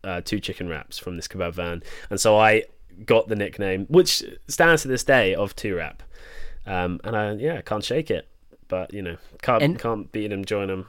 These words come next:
Speaker 1: Uh, so I've kinda taken it on.
Speaker 2: And, and, it, and there's this, there's a little song that goes along with that, isn't there? Or, or a rap,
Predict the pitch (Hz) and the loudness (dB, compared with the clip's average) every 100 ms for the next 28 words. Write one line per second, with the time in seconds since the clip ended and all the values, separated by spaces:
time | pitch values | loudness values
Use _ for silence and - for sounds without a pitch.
0 | - 107 104 - 101 98 - - 107 98 | -4 -4 -2 -2 -2 -4 -12 -8 -4 -2
1 | 104 101 98 87 95 90 - - - - | -2 -4 -4 -4 -4 -6 -12 -20 -20 -20
2 | _ - 156 160 180 180 170 160 156 156 | _ -2 0 2 4 4 4 6 8 6
3 | 160 - 160 196 151 147 214 233 135 113 | 2 4 4 6 4 4 6 6 4 2
4 | 110 113 113 110 113 120 151 175 156 147 | 2 2 0 -2 -2 4 8 10 10 8
5 | 147 135 131 135 127 135 117 - | 6 6 4 2 2 4 2 -2